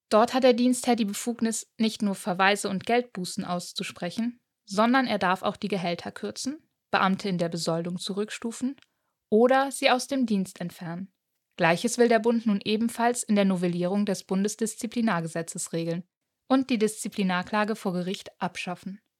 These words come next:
Damit hat er eine Welle der Kritik seitens der Gewerkschaften ausgelöst.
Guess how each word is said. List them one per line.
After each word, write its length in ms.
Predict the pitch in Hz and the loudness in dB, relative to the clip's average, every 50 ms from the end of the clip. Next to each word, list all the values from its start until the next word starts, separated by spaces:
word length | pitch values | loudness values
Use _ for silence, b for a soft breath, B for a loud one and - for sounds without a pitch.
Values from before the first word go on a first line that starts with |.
| _ _ _ _ _ _ _ _ _ _ _ - _ | _ _ _ _ _ _ _ _ _ _ _ -20 _
Damit 320 | _ - 175 180 185 214 214 | _ 6 6 6 6 4 2
hat 140 | 226 233 233 | 2 2 4
er 80 | 233 | 4
eine 240 | 208 214 208 214 196 | 4 4 2 4 6
Welle 200 | 214 214 214 208 | 6 6 6 6
der 120 | 208 214 | 4 2
Kritik 400 | 208 - - 220 - - 220 - | 0 0 -4 -4 -2 -2 -4 -4
seitens 420 | - - 220 202 208 208 220 214 - | -2 2 2 2 4 4 2 0 2
der 140 | - 220 202 | 0 0 0
Gewerkschaften 640 | 226 214 220 208 196 - - - 170 - - 175 | 2 2 2 2 2 0 -2 -4 -4 -6 -6 -8
ausgelöst. 640 | 180 180 170 - - - 165 165 170 170 - - - | -6 -6 -6 -6 -4 -4 -4 -4 -4 -6 -8 -12 -14